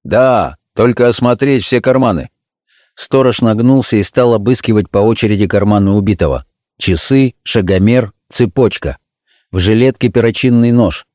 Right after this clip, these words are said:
в брюках кошелёк и портсигар, в пиджаке бумажник и записная книжка, носовой платок. Всё.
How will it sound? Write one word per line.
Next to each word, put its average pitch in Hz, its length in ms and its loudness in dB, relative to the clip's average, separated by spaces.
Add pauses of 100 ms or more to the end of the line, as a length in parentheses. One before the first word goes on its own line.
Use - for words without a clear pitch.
(220)
в 76 140 -8
брюках 117 500 0
кошелёк 107 720 -2
и 120 100 -2
портсигар, 110 640 -2 (360)
в - 100 -20
пиджаке 120 500 0
бумажник 104 720 -2
и 101 80 -2
записная 117 540 0
книжка, 98 520 -2 (160)
носовой 110 440 0
платок. 110 480 -2 (360)
Всё. - 320 -2